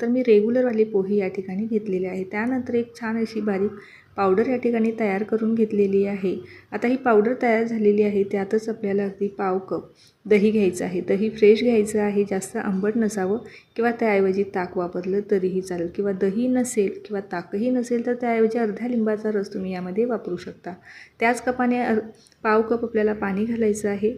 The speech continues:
आता हे मिश्रण पुन्हा एकदा मिक्सरला छान असं बारीक पेस्ट याची आपल्याला तयार करून घ्यायची आहे. आवश्यकता लागली तर यामध्ये तुम्ही थोडं थोडं पाणी अजून यामध्ये टाकू शकता, कारण पातळ मिश्रण आपल्याला तयार करून घ्यायचं आहे.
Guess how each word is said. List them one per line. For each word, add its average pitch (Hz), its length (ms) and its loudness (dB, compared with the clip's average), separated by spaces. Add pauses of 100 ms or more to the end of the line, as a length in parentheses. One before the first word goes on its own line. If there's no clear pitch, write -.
आता 202 200 -2
हे 208 80 4
मिश्रण 208 320 0
पुन्हा 208 240 -2
एकदा 202 260 -2
मिक्सरला 196 460 -4
छान 190 240 -8
असं 190 240 -10
बारीक 196 340 -2 (360)
पेस्ट 190 240 0
याची 190 200 -2
आपल्याला 190 320 -4 (100)
तयार 180 240 -2
करून 175 320 -6
घ्यायची 180 340 -6
आहे. 175 220 -6
आवश्यकता 226 640 -4
लागली 202 320 0
तर 208 140 0
यामध्ये 185 360 2
तुम्ही 180 240 -4
थोडं 175 240 -4
थोडं 175 140 -4
पाणी 175 280 -10
अजून 190 200 -6
यामध्ये 185 360 -6
टाकू 196 240 -4
शकता, 170 340 -8 (400)
कारण 214 180 0
पातळ 196 380 -4
मिश्रण 185 320 -4
आपल्याला 180 340 -4 (120)
तयार 180 220 0
करून 175 300 -6
घ्यायचं 170 340 -6
आहे. 170 160 -8